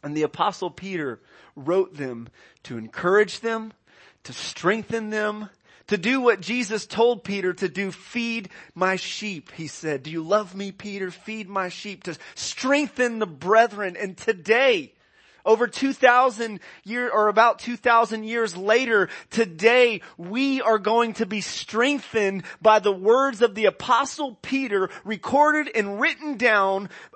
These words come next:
inspired by the Holy Spirit for us today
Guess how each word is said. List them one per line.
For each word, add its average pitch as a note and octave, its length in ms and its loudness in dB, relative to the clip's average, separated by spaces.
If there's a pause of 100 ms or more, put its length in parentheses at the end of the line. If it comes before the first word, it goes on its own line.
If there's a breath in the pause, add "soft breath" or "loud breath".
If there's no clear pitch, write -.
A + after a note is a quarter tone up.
(260)
inspired C#4+ 880 4
by C4 220 2
the A#3 140 -2
Holy B3+ 360 -2
Spirit A3 440 -10
for A3+ 280 -6
us B3+ 360 -2
today A3 720 -4